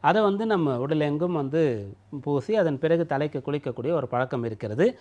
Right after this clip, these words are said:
அங்கேயே சனி தோஷம் நிவர்த்தி ஆயிடுது. நம்முடைய முன்னோர் வந்து வாழ்க்கை முறையில கடைபிடித்த ஒன்றை இப்ப நம்ம பரிகாரமாக செய்து கொண்டு இருக்கின்றோம். அதனால அதை செய்யாத போது நம்ம வந்து இது போல அதே நல்லெண்ணெயில தீபம் ஏற்றலாம்.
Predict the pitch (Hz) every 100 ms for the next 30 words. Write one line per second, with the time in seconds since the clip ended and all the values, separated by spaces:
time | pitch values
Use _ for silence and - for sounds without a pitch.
0 | - - 143 180 190 240 190 185 185 160
1 | 202 190 147 139 139 117 110 98 113 123
2 | 135 135 151 175 165 170 226 165 165 165
3 | 156 139 151 151 185 285 - _ _ _
4 | _ - 151 151 147 139 127 139 160 247
5 | 196 151 135 143 156 170 165 156 151 143
6 | 151 - 127 127 107 135 156 101 95 90
7 | - _ _ _ _ _ - 139 196 208
8 | 170 170 180 190 208 196 170 175 262 254
9 | 175 156 180 190 147 151 156 127 143 160
10 | 180 147 135 131 117 185 151 117 110 98
11 | 92 90 -